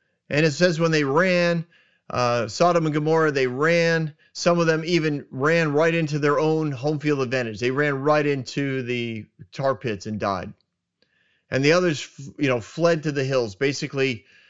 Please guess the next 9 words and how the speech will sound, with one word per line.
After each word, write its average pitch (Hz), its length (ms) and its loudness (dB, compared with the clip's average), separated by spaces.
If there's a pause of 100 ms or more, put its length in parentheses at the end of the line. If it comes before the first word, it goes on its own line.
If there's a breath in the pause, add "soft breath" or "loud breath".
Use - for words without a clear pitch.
(260 soft breath)
leaving 190 420 2
their 175 160 2
resources 170 640 0
behind, 151 560 -2
leaving 151 240 0
their 127 140 0
homes 175 420 -2
behind, 151 640 -2 (260 soft breath)
their, 127 280 -2